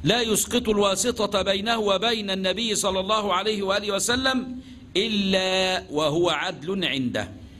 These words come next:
إذ لو ما كانش عدل يبقى ده تلبيس، ويكون ذلك قادح في عدالته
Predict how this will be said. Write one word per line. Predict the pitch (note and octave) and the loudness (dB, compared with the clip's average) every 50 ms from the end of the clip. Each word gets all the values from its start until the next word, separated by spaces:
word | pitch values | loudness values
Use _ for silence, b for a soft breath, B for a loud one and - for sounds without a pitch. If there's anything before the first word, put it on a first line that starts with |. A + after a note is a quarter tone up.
| - - - - - - - - - B B B B B B B B F3 | -20 -18 -18 -18 -18 -18 -18 -18 -18 B B B B B B B B -2
إذ | F3+ D#3+ G#3+ | 0 2 2
لو | B3 A#3+ | 2 2
ما | B3 A3 | 2 2
كانش | A#3 C4 D4 C#4+ - - A#3 | 2 2 2 2 2 0 0
عدل | G3+ F#3 A#3 B3+ B3+ - B3+ - - - | 0 0 0 -2 -2 -4 -12 -16 -16 -10
يبقى | - B2+ B2+ B2 - B2+ C#3 | -6 -6 -6 -4 -4 -4 -2
ده | C#3 D#3+ F3 F3 E3+ - - - - - - - - | 0 2 0 0 -2 -4 -10 -16 -20 -20 -20 -4 -2
تلبيس، | - C3+ C#3 B2 C#3+ F3+ F#3+ F3+ D#3 A#2+ G2+ - - - - - - - B B B B B B - - | -2 0 0 0 2 2 4 2 2 0 0 -2 -4 -6 -8 -10 -14 -16 B B B B B B -4 0
ويكون | A#2+ C#3 D3+ D3+ D3+ D3+ D#3+ F3+ E3+ D#3+ | 2 2 2 2 0 0 0 0 0 2
ذلك | C#3+ F3+ G3 F#3+ F#3+ F3+ F3+ | 2 2 2 2 0 2 2
قادح | E3+ D#3 - - F3+ G3 G#3+ A3 A3 G#3+ E3 G3 - - | 0 0 2 2 2 2 4 2 2 0 -2 -6 -6 -6
في | - - F#3+ G#3 G#3+ G#3 G3+ E3+ - - B B B B B B - | -6 -2 -2 0 0 0 -2 -4 -6 -12 B B B B B B 0
عدالته | A#2+ C#3+ E3 D3+ E3 E3 E3 E3 F3 F#3+ F#3+ F#3 E3 D3+ A#2+ A2 G2+ | 0 0 2 2 0 0 2 2 0 0 0 -2 -4 -6 -4 -4 -8